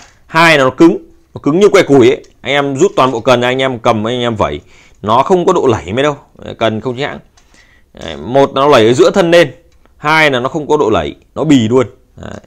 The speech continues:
Còn hàng chính hãng nào anh em rút ra vẩy, nếu mà cần nào nó thuộc hàng phân khúc, ờ, tầm, ờ, trung, đấy, thì nó lẩy hai phần, à, nó lẩy, à,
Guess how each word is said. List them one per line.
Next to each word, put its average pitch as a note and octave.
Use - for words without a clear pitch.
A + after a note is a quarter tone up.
Còn B2+
hàng C3
chính C#3
hãng F3
nào E3
anh D3
em D3
rút F3
ra D3
vẩy, A#2+
nếu C#3
mà D#3
cần C3+
nào A#2+
nó C3
thuộc C3+
hàng A#2+
phân C3+
khúc, F3
ờ, B2
tầm, A2+
ờ, G#2
trung, D3+
đấy, G#2+
thì A2+
nó A2+
lẩy A2
hai D#3
phần, C3
à, A#2+
nó C#3+
lẩy, G2
à, B2